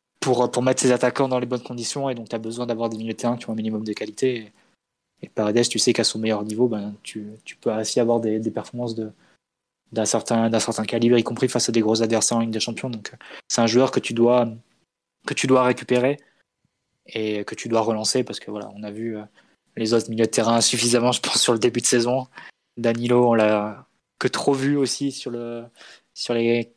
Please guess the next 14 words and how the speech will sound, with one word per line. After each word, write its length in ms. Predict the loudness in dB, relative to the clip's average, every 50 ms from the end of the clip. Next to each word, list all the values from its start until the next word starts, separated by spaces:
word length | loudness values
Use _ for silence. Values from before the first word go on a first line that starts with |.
| _ -12
matchs 340 | -6 0 0 0 0 2 2
avant, 380 | 2 2 4 4 2 2 2 0
avant 220 | 0 0 2 2
la 120 | 2 2 0
trêve. 240 | 0 0 -2 -2
Donc, 260 | -2 -6 -12 -14 -14 -14
euh, 60 | -14 -12
si 180 | -10 -10 -10 -10
tu 100 | -12 -12
peux 140 | -10 -8
récupérer 380 | -8 -8 -8 -10 -8 -4 -2 -2
un 80 | 0 0
Paredes 320 | 0 0 0 0 0 -2 -2 -2 -4
à, 240 | -4 -6 -8 -10